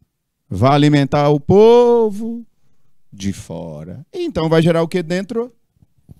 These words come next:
Fome. O outro problema da plantation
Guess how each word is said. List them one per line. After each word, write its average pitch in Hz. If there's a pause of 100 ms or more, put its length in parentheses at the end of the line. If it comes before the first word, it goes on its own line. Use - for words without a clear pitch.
(240)
Fome. 226 (2250)
O 185
outro 226
problema 120
da 92 (920)
plantation 117